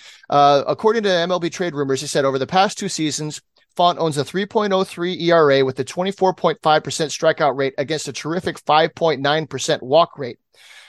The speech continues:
Font, who averaged ninety-five point one miles an hour on his heater during his last big league campaign in twenty twenty, also induced grounders at a healthy fifty-three percent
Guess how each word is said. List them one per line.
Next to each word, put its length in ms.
Font, 260
who 100
averaged 300
ninety-five 460
point 200
one 160
miles 260
an 60
hour 180
on 100
his 120
heater 220
during 240
his 160
last 260
big 160
league 140
campaign 380
in 80
twenty 260
twenty, 360
also 320
induced 340
grounders 520
at 140
a 60
healthy 280
fifty-three 440
percent 520